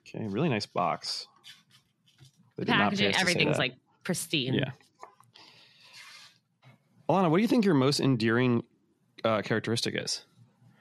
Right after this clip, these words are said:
Speaker 2: Ooh. I feel like my ability to, like, really be interested and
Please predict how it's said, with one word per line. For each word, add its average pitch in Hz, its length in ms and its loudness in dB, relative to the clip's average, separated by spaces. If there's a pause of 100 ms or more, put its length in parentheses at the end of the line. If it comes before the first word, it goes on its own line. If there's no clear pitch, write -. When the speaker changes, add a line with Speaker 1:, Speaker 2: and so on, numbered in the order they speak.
(1200)
Speaker 2:
Ooh. - 640 -12 (2500)
I 240 100 0
feel 277 200 0
like 302 200 0
my 240 380 0 (1160)
ability 190 920 0 (180)
to, 165 640 0 (2750)
like, 190 180 0
really 185 600 -2
be 165 480 0 (140)
interested 160 1080 -2
and 143 460 -2